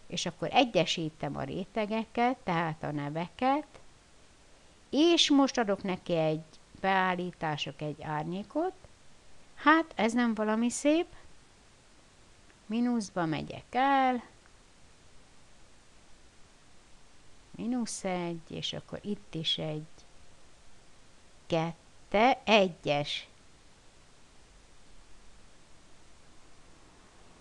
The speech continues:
Egyes nagyon jó lett. Oké.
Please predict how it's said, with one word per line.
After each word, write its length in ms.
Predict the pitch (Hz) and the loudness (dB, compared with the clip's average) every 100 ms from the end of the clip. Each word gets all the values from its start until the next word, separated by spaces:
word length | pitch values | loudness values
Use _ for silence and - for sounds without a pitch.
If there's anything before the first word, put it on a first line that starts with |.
| - - - | -20 -12 0
Egyes 540 | 208 196 180 170 - | 2 2 2 0 0
nagyon 360 | 214 185 170 160 | -2 -2 0 0
jó 220 | 160 156 | 2 2
lett. 340 | 143 139 - | 0 -2 -2
Oké. 400 | 220 - 180 160 | -4 0 0 0